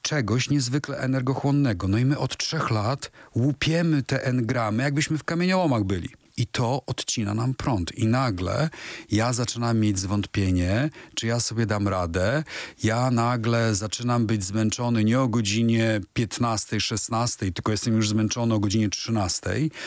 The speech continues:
Nagle kiedyś, a, przeziębienie mój organizm zwalczał w jeden, w jedną dobę,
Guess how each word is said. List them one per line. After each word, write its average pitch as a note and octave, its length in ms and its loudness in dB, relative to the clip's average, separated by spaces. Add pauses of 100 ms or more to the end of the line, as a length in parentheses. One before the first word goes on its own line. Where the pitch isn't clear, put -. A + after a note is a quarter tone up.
(240)
Nagle B2+ 600 0
kiedyś, C#3+ 500 0 (300)
a, A2+ 320 -2
przeziębienie B2 1000 2 (140)
mój A2+ 200 4
organizm A2+ 560 0
zwalczał A2 540 -2
w F2+ 180 -2
jeden, G#2 640 2
w G2 40 -2
jedną A2+ 340 2
dobę, F#2+ 440 0